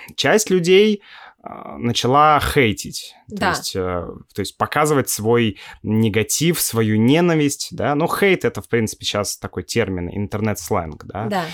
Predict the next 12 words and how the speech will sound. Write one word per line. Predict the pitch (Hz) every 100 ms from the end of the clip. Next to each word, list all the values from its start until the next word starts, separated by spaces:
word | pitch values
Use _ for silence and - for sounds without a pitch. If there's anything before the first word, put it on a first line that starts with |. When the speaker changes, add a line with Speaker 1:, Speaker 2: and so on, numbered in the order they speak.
| - - - - -
Speaker 1:
Хейтить. | 110 - - - -
А, | 113 120
м, | - 151 123 143 -
ты | 160
можешь | 196 254 - -
предположить, | 156 - 156 147 143 131 160 - -
м, | 123 123 123 120 117 - -
пропорцию | 135 123 - 156 143 - - 101 90 80 _ _ _ -
этих | 123 - 113
людей, | 113 107 107 95 82 - -
хейтеров | 143 147 135 117 - -
и, | 110 104 104 104 101 95